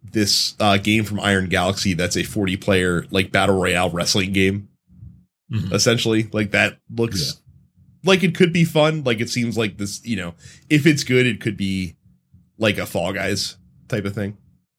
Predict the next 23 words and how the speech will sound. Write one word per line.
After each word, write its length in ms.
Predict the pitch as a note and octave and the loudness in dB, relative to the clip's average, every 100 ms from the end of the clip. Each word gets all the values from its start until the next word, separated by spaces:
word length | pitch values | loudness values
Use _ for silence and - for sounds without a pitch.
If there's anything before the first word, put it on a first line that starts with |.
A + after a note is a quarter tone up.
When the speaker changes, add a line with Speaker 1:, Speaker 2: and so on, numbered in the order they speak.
| _ _ _ _ | _ _ _ _
Speaker 2:
Yeah. 200 | F2 C2+ - - - - | -10 -10 -12 -20 -20 -12
Speaker 1:
So. 280 | F#2 D2 - - - - - | -8 -8 -12 -16 -14 -14 -10
Speaker 2:
Oh, 340 | C4 B3 D3+ - | -8 -2 -2 -2
you 160 | D#3+ C4+ | -2 0
know 140 | D#4 | 0
what? 400 | C#4 D#4 B3+ - _ _ _ - | 2 0 0 -6 _ _ _ -2
I, 240 | A3+ A#3 - | 0 0 2
I 140 | A3 | 0
totally 300 | G#3+ C#4 C#4 | 2 2 2
forgot. 440 | A3 A3 B3+ A#3 - | 2 2 2 2 0
I, 240 | F3+ G#3+ - | 2 2 2
I've 260 | G3 G3 | 0 0
been 160 | F#3 G3 | 0 0
playing 280 | F#3 G#3+ G3 | 0 0 2
Halo. 420 | G3+ F#3+ F#2+ - - _ - - - _ _ _ _ _ _ - | 0 0 -4 -10 -20 _ -6 -6 -6 _ _ _ _ _ _ 0
Speaker 1:
Oh, 140 | A#3+ | 4
yeah. 320 | F4 F#4+ A#2 G2+ _ _ _ _ _ - | 4 2 0 -6 _ _ _ _ _ -6
Halo's 280 | F#3 F#3+ D#3 | -2 0 2
a 120 | C4+ | 2
thing 120 | A2+ | 2
that 180 | C4+ - | 2 2
came 180 | C3 G#2 | 0 -2
out. 240 | - C#3 | -4 -8